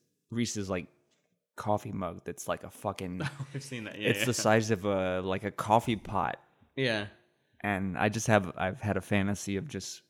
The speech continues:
Speaker 1: smashing his fucking coffee pot in, uh, in his face and, uh, maybe stabbing him de-, to death with the shards.
Speaker 2: <laughs> I just wanna know who he is. Like, who is this guy that is like,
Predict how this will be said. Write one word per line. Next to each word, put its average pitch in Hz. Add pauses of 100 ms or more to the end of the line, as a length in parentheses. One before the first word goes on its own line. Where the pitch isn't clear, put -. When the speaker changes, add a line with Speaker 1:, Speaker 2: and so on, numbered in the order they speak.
(600)
Speaker 1:
smashing 104
his 98
fucking 101
coffee 98
pot 87
in, 87 (480)
uh, 92
in 92
his 101
face 120
and, 107
uh, 117
maybe 120
stabbing 113
him 117
de-, 107
to -
death 107
with -
the -
shards. 107 (340)
Speaker 2:
<laughs> -
I 156
just 294
wanna 240
know 190
who 165
he 113
is. 95
Like, 95 (380)
who 202
is 135
this 127
guy 113
that 101
is 104
like, 95